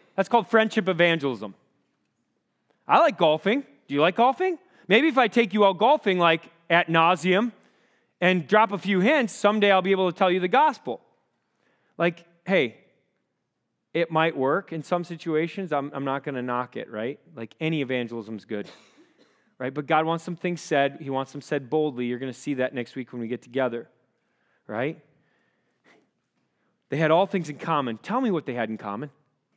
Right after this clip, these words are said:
Jesus. It's one word. They had Christ in common. I'm from Crete. I'm from Mesopotamia. I'm from Turkey. I'm from, they're from all different places.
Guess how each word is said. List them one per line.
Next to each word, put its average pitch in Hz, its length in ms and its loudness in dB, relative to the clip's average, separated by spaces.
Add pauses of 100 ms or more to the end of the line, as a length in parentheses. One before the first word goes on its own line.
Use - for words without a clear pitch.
(1300)
Jesus. 294 560 2 (180)
It's 190 160 -2
one 294 380 4
word. 320 320 2 (340)
They 294 80 6
had 294 160 4
Christ 311 400 4
in 254 100 2
common. 175 360 4 (140)
I'm 359 200 4
from 269 160 2
Crete. 320 480 2 (160)
I'm 311 180 6
from 311 160 2
Mesopotamia. 294 720 4 (180)
I'm 302 180 6
from 277 260 2 (340)
Turkey. 311 400 4
I'm 302 140 6
from, 269 300 2 (180)
they're 269 260 6
from 311 200 2
all 359 160 4
different 294 280 2
places. 277 520 2